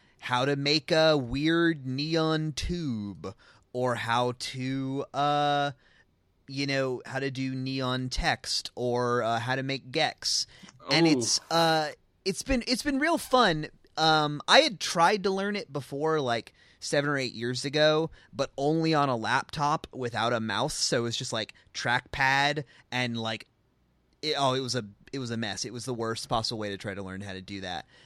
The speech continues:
Speaker 1: But now my <laughs> setup's more ideal. Um, and it's really, it's been really fun to just, like, start from scratch,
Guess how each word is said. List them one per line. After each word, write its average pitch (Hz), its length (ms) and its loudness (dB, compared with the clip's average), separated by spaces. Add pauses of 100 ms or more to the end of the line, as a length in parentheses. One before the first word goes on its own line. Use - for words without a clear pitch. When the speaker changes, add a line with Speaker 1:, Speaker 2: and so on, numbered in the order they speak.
Speaker 1:
But 123 100 -8
now 139 160 4
my 139 140 0
<laughs> 127 100 -4
setup's 135 320 -2
more 180 160 2
ideal. 135 560 0 (380)
Um, 135 480 2 (480)
and 196 100 6
it's 226 160 2
really, 254 480 -2
it's - 280 -4 (600)
been 240 180 2
really 254 260 0
fun 160 460 -2
to 135 120 -6
just, 120 320 -4
like, 113 440 -4 (600)
start - 540 2
from 139 220 -6
scratch, 120 760 -2